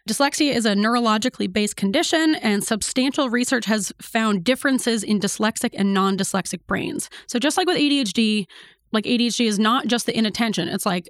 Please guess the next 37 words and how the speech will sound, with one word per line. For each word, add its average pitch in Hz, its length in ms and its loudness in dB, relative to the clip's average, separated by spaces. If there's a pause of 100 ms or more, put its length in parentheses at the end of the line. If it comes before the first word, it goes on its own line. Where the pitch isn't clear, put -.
it's 214 160 -4
a 233 60 2
whole 285 520 0
neurodivergence. 208 1040 0
Our 208 160 0
whole 247 260 0
brain 226 360 2
wiring 208 460 2
and 190 180 0
how 190 260 0
it's - 300 -6
shaped 220 420 -2
and 196 160 0
our 180 80 0
chemicals 240 580 -2 (240)
and 185 220 -4 (140)
how 247 260 0
we 247 160 0
think 240 300 0
and 208 100 -2
process 220 320 -2
the 202 80 -6
world, 208 260 -2
everything 240 460 0
is 190 140 0
different. - 320 -2
It's - 120 -6
not 214 260 2
just 202 200 -2
this - 160 -8
area 196 320 0
of 175 80 -2
attention. 180 480 -4 (400)
Same 302 200 2
with 240 100 2
dyslexia. 262 520 0
Dyslexia 202 640 -2